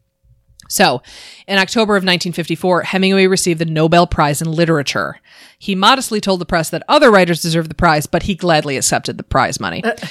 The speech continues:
Speaker 1: Um, a biographer says Hemingway had coveted the Nobel Prize, but when he won it months after his plane accidents and the ensuing worldwide press coverage,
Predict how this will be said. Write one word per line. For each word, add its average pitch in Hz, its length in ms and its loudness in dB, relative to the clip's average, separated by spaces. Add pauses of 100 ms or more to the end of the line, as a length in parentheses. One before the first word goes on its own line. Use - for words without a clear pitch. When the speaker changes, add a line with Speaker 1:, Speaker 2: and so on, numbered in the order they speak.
(320)
Speaker 1:
Um, 170 360 2 (200)
a 196 60 -6
biographer 196 460 2
says 180 240 -2
Hemingway 180 560 -2
had 156 240 -6
coveted 254 320 2
the 190 80 -2
Nobel 165 320 -2
Prize, 151 320 -2
but 160 100 -4
when 160 140 -2
he 160 100 -4
won 175 300 2
it 165 120 2
months 165 300 2
after 156 200 2
his 139 100 -4
plane 180 260 2
accidents 156 540 -2 (260)
and 175 140 -2
the 165 60 0
ensuing 165 440 2
worldwide 156 500 0
press 226 300 2
coverage, 160 500 -4